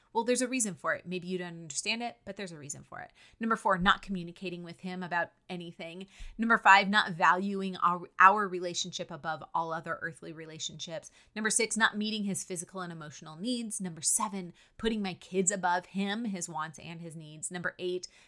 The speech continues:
delaying to complete things he's asked of me. And number nine,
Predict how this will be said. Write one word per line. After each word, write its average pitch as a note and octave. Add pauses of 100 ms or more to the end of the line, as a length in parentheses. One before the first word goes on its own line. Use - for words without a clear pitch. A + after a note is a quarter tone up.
(140)
delaying G#3
to G3+
complete G3
things C4
he's D#3
asked D#3+
of A3
me. A3+
And E3
number D#3+
nine, D3